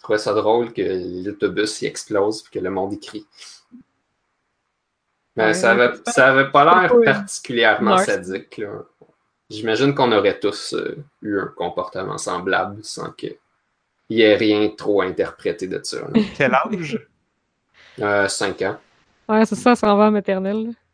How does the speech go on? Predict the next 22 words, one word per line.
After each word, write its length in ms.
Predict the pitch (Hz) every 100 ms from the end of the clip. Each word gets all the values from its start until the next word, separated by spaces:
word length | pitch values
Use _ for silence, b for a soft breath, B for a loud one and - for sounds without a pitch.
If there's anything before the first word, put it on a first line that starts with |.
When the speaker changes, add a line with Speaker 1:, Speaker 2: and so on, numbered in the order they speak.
| _
Speaker 3:
Ça 160 | -
a 40 | 110
pas 180 | - 120
de, 520 | 110 110 113 104 104 107 _ _ _ _
ça 180 | - 110
a 60 | 110
pas 140 | 123
encore 280 | 120 123 113
de 100 | 110
connotation. 880 | 110 117 110 110 104 - - 95 104 _ _ _ _ _ _ _ _ _ _ _
Ça 200 | - 117
passe. 200 | - 113
Speaker 1:
Je 60 | 113
ne 120 | 110
crois 380 | 107 - 113 117
pas 320 | - 120 120 -
que 100 | 113
ça 220 | - -
soit 260 | - -
trop, 460 | - - 95 92 85
euh, 1200 | 110 139 _ _ _ _ _ _ _ _ _ -
incroyable. 760 | 90 - 87 80 82 82 -